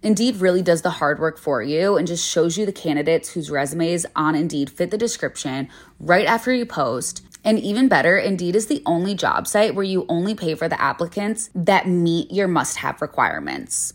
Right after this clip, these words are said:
Indeed is an unbelievably powerful hiring platform, four times more hires than all other job sites combined, according to Talent Nest twenty nineteen. So join more than three million businesses worldwide that use Indeed to hire great talent fast.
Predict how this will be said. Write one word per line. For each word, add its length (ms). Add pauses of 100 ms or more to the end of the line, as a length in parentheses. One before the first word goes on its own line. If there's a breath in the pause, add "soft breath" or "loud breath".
(100)
Indeed 320
is 100
an 200
unbelievably 840
powerful 520
hiring 440
platform, 800
four 320
times 540
more 260
hires 480
than 200 (120)
all 460
other 260
job 340
sites 300
combined, 640
according 400
to 100
Talent 320
Nest 240
twenty 200
nineteen. 600
So 120
join 340
more 140
than 200
three 420
million 540
businesses 580
worldwide 640
that 140
use 260
Indeed 420
to 80
hire 360
great 320
talent 420
fast. 480